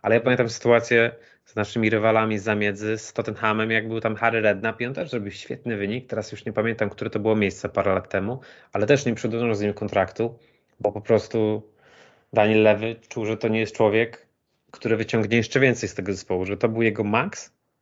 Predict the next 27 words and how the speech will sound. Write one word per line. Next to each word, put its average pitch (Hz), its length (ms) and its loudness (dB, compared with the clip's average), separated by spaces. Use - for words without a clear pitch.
i 117 280 -6
czasem 131 280 0
dobrze 113 240 4
się 131 140 2
rozejść 120 280 4
na 127 120 -2
szczycie. - 400 -2
I 110 180 -2
zaczęło 143 300 4
mi 151 100 0
chodzić 131 220 2
po 131 120 -2
głowie, 139 220 4
czy 139 120 -2
u 160 80 0
nas 117 200 -2
tak 104 180 -2
nie 101 100 -2
jest, 92 240 -2
że 101 120 0
David 113 600 -2
Moyes 113 360 -4
maksa 123 360 2
wyciągnął 101 400 -2
z 95 80 -16
tym 101 120 -6
zespołem 101 540 0